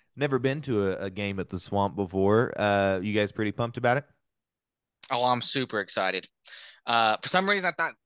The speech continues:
Speaker 2: this next weekend was the holiday weekend. So I was like, "Oh, yeah, I'm gonna get, I'm gonna get off on, like, Thursday, drive over there. You know, it's gonna be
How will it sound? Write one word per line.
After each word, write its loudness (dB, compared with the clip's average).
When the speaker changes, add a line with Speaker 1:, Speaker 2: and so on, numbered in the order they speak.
Speaker 2:
this -10
next -8
weekend -4
was -2
the 0
holiday 4
weekend. -2
So 0
I 4
was -2
like, 2
"Oh, 6
yeah, 4
I'm -2
gonna -6
get, -8
I'm -2
gonna -8
get -2
off 2
on, -10
like, -8
Thursday, 2
drive 0
over 4
there. 2
You -2
know, 2
it's -6
gonna -10
be -10